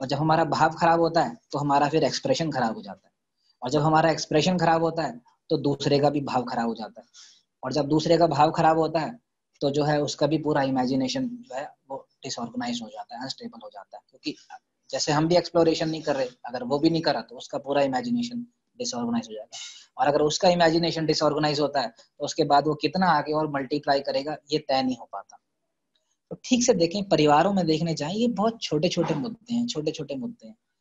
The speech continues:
जो intention की clarity ना होने के कारण फैलते जाते हैं, फैलते जाते हैं, फैलते जाते हैं, है ना? Husband wife में देखें, सास ससुर में देखें, बच्चों के साथ देखें। कई बार क्या होता है, माँ, बच्चे खेल रहे हैं और माँ बाप को गुस्सा आ जाता है,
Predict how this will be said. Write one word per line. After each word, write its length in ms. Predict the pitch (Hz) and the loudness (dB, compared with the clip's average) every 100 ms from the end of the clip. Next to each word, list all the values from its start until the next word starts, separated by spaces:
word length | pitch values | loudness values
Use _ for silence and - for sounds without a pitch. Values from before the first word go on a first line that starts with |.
| _ _ 151 | _ _ 0
जो 380 | 202 214 - - _ _ _ | 4 4 0 -12 _ _ _
intention 580 | 156 156 156 170 185 180 | -4 0 0 -2 -2 -4
की 140 | 185 | -4
clarity 500 | 175 135 131 135 151 | -4 -2 -2 -2 -2
ना 140 | 143 139 | -2 -2
होने 320 | 131 139 131 | -4 -4 -4
के 80 | 120 | -6
कारण 340 | 123 120 127 | -8 -6 -6
फैलते 460 | 127 - 131 127 127 | -8 -10 -10 -8 -8
जाते 300 | 117 104 117 | -8 -8 -12
हैं, 80 | 120 | -12
फैलते 320 | 120 165 117 | -10 -12 -12
जाते 320 | 110 - 233 | -18 -16 -16
हैं, 60 | 240 | -14
फैलते 320 | 220 220 226 | -16 -16 -18
जाते 320 | 208 - 226 | -18 -20 -20
हैं, 60 | 220 160 | -20 _
है 40 | |
ना? 80 | 165 _ _ _ _ _ - | _ _ _ _ _ _ -12
Husband 320 | 127 139 135 | -6 -2 -2
wife 200 | 127 117 131 | -4 -8 -10
में 120 | 123 | -12
देखें, 380 | 113 - 113 110 | -12 -14 -14 -14
सास 260 | - 120 - | -16 -16 -14
ससुर 300 | 120 135 120 | -14 -10 -6
में 160 | 120 | -6
देखें, 400 | 110 110 117 117 | -8 -14 -12 -6
बच्चों 320 | 120 - 143 127 | -6 -6 -8 -6
के 100 | 127 | -8
साथ 180 | 120 | -8
देखें। 360 | 110 107 - 113 - _ _ - | -10 -14 -16 -20 -20 _ _ -8
कई 180 | 139 143 | -6 -4
बार 140 | 147 | -4
क्या 160 | 151 131 | -4 -6
होता 180 | 123 | -6
है, 60 | 139 | -6
माँ, 220 | 131 127 | -6 -4
बच्चे 300 | 135 135 151 | -4 -2 -4
खेल 280 | 143 139 143 | -2 -4 -2
रहे 160 | 151 139 | -2 -2
हैं 180 | - _ - - _ _ _ | -6 _ -20 -20 _ _ _
और 160 | - 131 | -4 -2
माँ 160 | 131 127 | -2 -4
बाप 160 | 120 117 | -6 -10
को 60 | |
गुस्सा 280 | 113 - 151 | -14 -8 -6
आ 40 | |
जाता 280 | 120 120 | -4 -6
है, 60 | 117 | -10